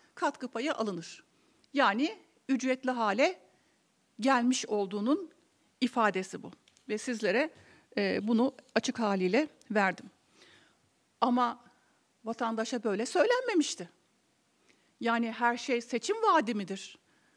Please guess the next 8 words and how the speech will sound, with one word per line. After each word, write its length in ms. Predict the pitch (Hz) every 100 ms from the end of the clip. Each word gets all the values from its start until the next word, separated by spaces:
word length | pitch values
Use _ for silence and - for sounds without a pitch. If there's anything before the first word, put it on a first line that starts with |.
| _ _
Sadece 540 | - 254 247 254 254
aileler, 640 | 226 233 233 233 233 233 214
veliler 420 | 226 233 220 226 -
oy 160 | 247 359
potansiyeli 600 | 453 440 403 - 294 269
olarak 380 | 247 226 220 214
mı 80 |
görülür? 520 | 196 196 185 190 -